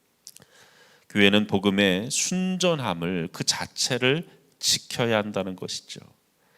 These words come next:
세상과 적당히 타협하는 중간지대는 없습니다. 복음은 그 복음 그 자체로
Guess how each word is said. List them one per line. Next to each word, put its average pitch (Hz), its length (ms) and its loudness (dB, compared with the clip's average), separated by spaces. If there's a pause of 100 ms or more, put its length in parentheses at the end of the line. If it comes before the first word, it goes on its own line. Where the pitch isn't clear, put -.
(460)
세상과 113 420 6
적당히 113 460 4
타협하는 120 720 0
중간지대는 113 960 0
없습니다. 87 880 -4
복음은 131 480 0
그 160 180 0
복음 143 420 -4
그 135 120 -6
자체로 98 800 0